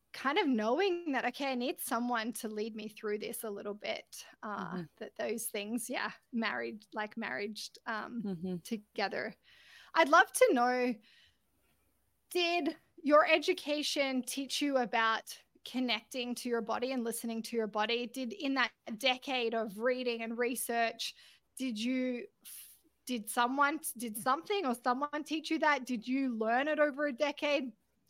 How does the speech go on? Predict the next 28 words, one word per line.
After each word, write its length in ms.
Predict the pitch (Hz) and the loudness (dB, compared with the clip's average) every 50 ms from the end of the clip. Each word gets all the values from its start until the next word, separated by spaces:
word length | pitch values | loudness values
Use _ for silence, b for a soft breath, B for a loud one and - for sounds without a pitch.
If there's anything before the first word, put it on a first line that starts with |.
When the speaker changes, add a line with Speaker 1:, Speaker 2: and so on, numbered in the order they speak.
| _ _ - | _ _ -6
Speaker 1:
Did 180 | - 269 226 208 | -6 -4 -2 0
school 460 | - - - - 247 254 269 277 269 | -2 -2 -2 -2 -2 0 0 0 -2
teach 300 | - - 311 285 - - | -4 -6 -6 -6 -4 -6
you 80 | 294 | -4
that? 300 | 277 285 277 277 262 247 | 0 0 0 0 -2 -4
Did 220 | 202 254 254 220 - | -6 -6 -6 -4 -2
your 140 | 233 226 220 | -4 -4 -4
mentor 480 | 214 208 208 226 254 - - 277 277 277 | -4 -6 -6 -8 -8 -6 -2 -2 -2 -2
teach 340 | - - 294 277 - - | -4 -8 -10 -10 -8 -8
you 160 | 294 294 294 285 | -8 -6 -6 -2
that? 240 | 285 277 294 - - - | 0 0 0 0 -2 -6
Because 480 | 285 262 - - 269 269 240 - - B B B B B B B B B B - - | -8 -6 -2 -2 0 0 0 -4 -6 B B B B B B B B B B 0 4
I 280 | - - 311 359 415 - - | 8 8 8 8 6 2 0
think 220 | 349 302 285 - | -4 -4 -4 -4
it's 180 | 269 254 - - | -6 -8 -6 -6
a 60 | 226 | -6
disconnection 720 | 220 247 233 - - - 220 214 240 - - - 247 233 | -4 -4 -6 -6 -6 -6 -4 -4 -4 -4 -4 -6 -6 -6
problem. 540 | 226 - 220 208 214 - - - 247 220 - _ _ b b b b b b b b b b | -6 -6 -6 -6 -6 -8 -8 -6 -6 -8 -8 _ _ b b b b b b b b b b
You 100 | - 254 | -4 -2
know, 120 | 247 247 240 | -2 0 0
most 300 | 247 254 262 254 254 269 | 0 0 0 0 0 -2
women 260 | 262 254 254 254 240 | -2 -2 0 -2 -2
think 220 | - 240 240 247 | -2 -4 -4 -2
they 160 | - 240 233 247 | -2 -2 -2 -2
have, 400 | 220 226 220 214 220 220 220 - | 0 0 0 0 0 -4 -6 -6
yeah, 240 | - 359 359 294 247 | 0 4 4 4 4
they 160 | 226 233 220 | 4 0 -4
have 320 | 233 196 220 214 214 214 | -4 -4 -6 -6 -6 -6